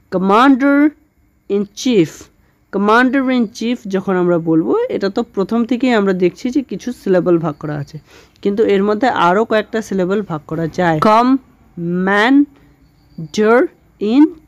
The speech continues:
chief, ঠিক আছে, এই পাঁচ ভাগে আমরা আরও ভাগ করতে পারি এটাকে।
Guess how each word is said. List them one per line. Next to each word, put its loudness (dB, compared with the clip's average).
chief, 0
ঠিক -12
আছে, -2
এই 2
পাঁচ 0
ভাগে 0
আমরা 0
আরও 2
ভাগ 0
করতে -4
পারি -4
এটাকে। -10